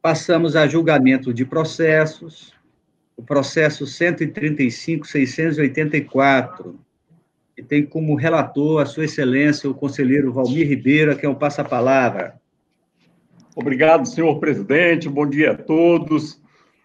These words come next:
Speaker 2: Eu vou retirar de pauta, senhor presidente, os quatro primeiros processos da pauta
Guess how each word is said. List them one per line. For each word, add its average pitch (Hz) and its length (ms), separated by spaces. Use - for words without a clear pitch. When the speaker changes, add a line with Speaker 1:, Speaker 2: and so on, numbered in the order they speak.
Speaker 2:
Eu 156 960
vou 165 160
retirar 170 520
de 143 100
pauta, 156 400
senhor 151 260
presidente, 143 640
os 120 100
quatro 151 380
primeiros 139 440
processos 127 640
da 107 140
pauta - 560